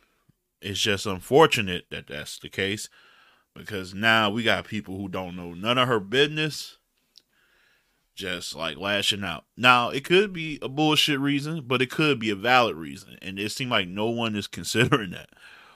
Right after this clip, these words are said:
So let's just wait on that. Like, you got people tagging Q B, like, "Oh, Q B missed out." Own a bag, and this girl, you know what I'm saying? It's just like,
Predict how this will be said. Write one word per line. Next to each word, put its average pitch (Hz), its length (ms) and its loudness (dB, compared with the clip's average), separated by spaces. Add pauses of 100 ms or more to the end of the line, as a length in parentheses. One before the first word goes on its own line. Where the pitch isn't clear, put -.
(220)
So 98 440 -4 (200)
let's 160 160 2
just 165 240 0
wait 120 460 -2 (120)
on 101 240 -2
that. 80 220 -8 (120)
Like, 82 220 -10
you 104 100 -12
got 117 200 0
people 107 440 -4 (440)
tagging 120 480 0
Q 117 260 -6
B, 110 260 -2
like, 92 220 -8
"Oh, 98 460 -2
Q 113 240 -10
B 104 380 -4 (300)
missed 107 380 -2
out." 104 300 0 (840)
Own 107 240 -6
a 92 80 -6
bag, 110 720 2 (420)
and 98 120 -12
this 107 140 -6
girl, 110 200 -6
you 123 80 -4
know 135 80 2
what 135 120 2
I'm 131 60 -4
saying? 135 340 -2
It's 123 80 -6
just 120 160 -10
like, 110 400 -2